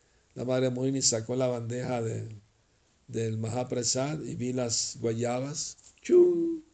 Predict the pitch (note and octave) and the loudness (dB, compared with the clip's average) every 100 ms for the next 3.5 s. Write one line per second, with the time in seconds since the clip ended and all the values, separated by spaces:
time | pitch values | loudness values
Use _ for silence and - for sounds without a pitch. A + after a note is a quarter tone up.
0 | _ _ _ _ B2+ C3 B2+ B2+ C#3 D3+ | _ _ _ _ 0 2 6 8 8 8
1 | D3 C#3+ C3+ B2+ D3+ E3 D#3+ D#3 - - | 4 2 2 0 -2 -4 -6 -8 -6 -4
2 | D3+ - D#3 - C3+ - - - C3+ C3+ | -2 -2 -2 -4 -6 -8 -10 -10 2 4
3 | B2+ C#3+ D3 D3 | 4 2 2 -2